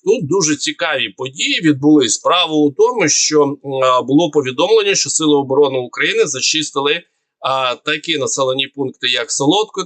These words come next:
та Рівнопілля. Ну, якщо з Солодким це зрозуміло, бо, м, е, тут ми бачимо, що російські окупаційні війська мали вихід до околиць Солодкого і диверсійні групи до-, тут добігали,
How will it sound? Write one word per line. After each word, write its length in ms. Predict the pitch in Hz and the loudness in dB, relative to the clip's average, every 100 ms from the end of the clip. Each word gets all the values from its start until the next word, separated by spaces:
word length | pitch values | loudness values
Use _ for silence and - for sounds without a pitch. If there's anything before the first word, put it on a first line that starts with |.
| - | -2
та 300 | 147 147 135 | 0 0 -2
Рівнопілля. 720 | 139 139 143 - 135 104 - _ _ _ _ - | -2 0 0 0 -4 -4 -14 _ _ _ _ -6
Ну, 280 | 127 190 180 | 0 2 2
якщо 420 | 143 170 - 220 220 | -2 -2 0 2 2
з 100 | - | 0
Солодким 600 | 190 196 196 - 160 147 | -2 0 0 -2 0 0
це 240 | 170 160 | 0 -2
зрозуміло, 640 | 147 151 151 175 269 285 214 | -4 -4 -2 -2 0 0 -2
бо, 340 | 131 147 147 | 2 4 4
м, 200 | 135 117 _ _ 147 | 2 -8 _ _ -8
е, 360 | 131 127 127 117 | -2 0 0 -2
тут 160 | 170 147 | -2 2
ми 140 | 143 | 0
бачимо, 540 | 127 151 147 147 131 | 2 -2 -2 -4 -6
що 500 | 120 - 143 135 131 127 | -4 -2 2 4 4 2
російські 400 | 131 151 147 135 | 0 0 0 -2
окупаційні 720 | 120 127 131 147 131 127 98 | -4 -10 -4 -4 -4 -6 -6
війська 460 | 127 143 - 143 120 | -4 -4 -2 -2 -2
мали 400 | 117 131 131 135 | -2 -2 -2 -2
вихід 300 | 143 135 127 - - | -2 -2 -6 -10 -4
до 60 | 135 | 0
околиць 500 | 131 - 139 120 110 | 0 0 -2 -2 -2
Солодкого 560 | 127 131 156 - 143 131 | -4 -2 -2 -2 -4 -2
і 180 | 135 | -4
диверсійні 640 | 127 127 131 - 135 131 135 | -8 -4 -2 -2 -4 -6 -8
групи 380 | 113 135 - | -4 -6 -4
до-, 120 | 120 123 | -8 -6
тут 260 | 135 120 | -8 -8
добігали, 600 | 127 117 123 139 170 226 | -6 -4 -2 0 2 0